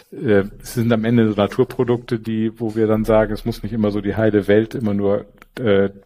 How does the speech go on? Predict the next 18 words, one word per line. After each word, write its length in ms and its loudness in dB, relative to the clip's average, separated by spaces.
kommuniziert 600 0
werden, 240 2
sondern 240 -2
eben 160 -2
auch 100 -6
durchaus 420 -6
kritische 420 -2
Dinge 300 0
und 140 -4
die 60 -6
findet 340 0
man 140 -2
bei 80 -4
uns 240 -8
auch 200 -6
gerade 300 2
im 280 -2
Social-Media-Bereich. 840 -4